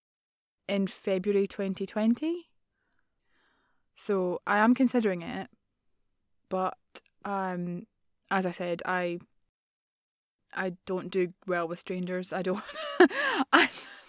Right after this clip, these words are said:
it's terrible. I feel like I'm, like, the only person, the only podcaster that's like,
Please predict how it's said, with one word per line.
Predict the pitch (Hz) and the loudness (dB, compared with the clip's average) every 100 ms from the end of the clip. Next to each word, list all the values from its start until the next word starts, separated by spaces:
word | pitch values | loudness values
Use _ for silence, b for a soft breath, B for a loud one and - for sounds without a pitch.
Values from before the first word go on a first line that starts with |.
| - | 2
it's | 285 254 - | 2 2 4
terrible. | 277 320 247 196 | 10 12 10 4
I | 220 | 2
feel | 240 233 | 2 4
like | 262 | 4
I'm, | 233 214 | 2 2
like, | 214 | 0
the | 208 | 2
only | 202 214 | 2 2
person, | 196 202 208 - | 0 0 -2 -4
the | 185 190 | -6 -2
only | 208 214 | 0 0
podcaster | 202 196 202 180 - | 0 0 0 -4 -2
that's | 185 165 | -4 -2
like, | 175 165 | -4 -4